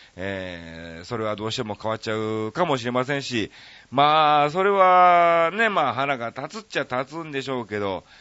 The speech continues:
うーん、なかなか難しいですよね。またね、あれですから、田舎の方のね、地方のね、遠方の方の電車だと結構一区間がね、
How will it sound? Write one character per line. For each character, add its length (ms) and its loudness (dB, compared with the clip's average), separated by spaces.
う 40 -12
ー 680 -8
ん、 40 -10
な 120 -4
か 100 -6
な 100 -8
か 140 -4
難 220 -10
し 120 -8
い 20 -6
で 100 -6
す 80 -16
よ 80 -8
ね。 220 -4
ま 100 -6
た 680 -2
ね、 360 -2
あ 100 -6
れ 120 -2
で 120 -2
す 80 -18
か 200 0
ら、 260 -4
田 240 -4
舎 120 -4
の 240 -4
方 180 -4
の 140 -4
ね、 160 -4
地 160 -12
方 260 -2
の 160 -6
ね、 180 -2
遠 180 -6
方 140 -4
の 80 -4
方 100 -2
の 140 0
電 240 -2
車 320 0
だ 100 -2
と 160 -10
結 220 -6
構 240 -2
一 260 -6
区 220 -8
間 240 0
が 120 -10
ね、 280 -4